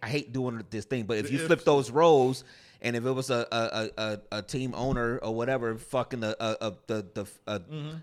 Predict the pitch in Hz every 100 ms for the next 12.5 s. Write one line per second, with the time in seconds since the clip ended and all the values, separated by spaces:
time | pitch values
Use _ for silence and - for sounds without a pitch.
0 | - - - 120 - 110 143 107 104 98
1 | 92 95 92 92 - 98 101 98 98 98
2 | 92 87 101 104 107 117 107 98 113 104
3 | 98 92 92 95 135 120 92 92 90 92
4 | 90 92 123 95 - 87 247 208 - -
5 | - - - 220 143 147 285 208 180 123
6 | 107 104 135 131 139 127 - - - 104
7 | 156 139 147 160 143 127 131 120 123 156
8 | 160 131 113 117 139 131 175 113 131 175
9 | 117 147 127 95 127 165 113 - 131 127
10 | 131 165 190 135 107 - 110 104 110 104
11 | 110 113 - - - - 135 175 165 160
12 | 151 - 160 - 131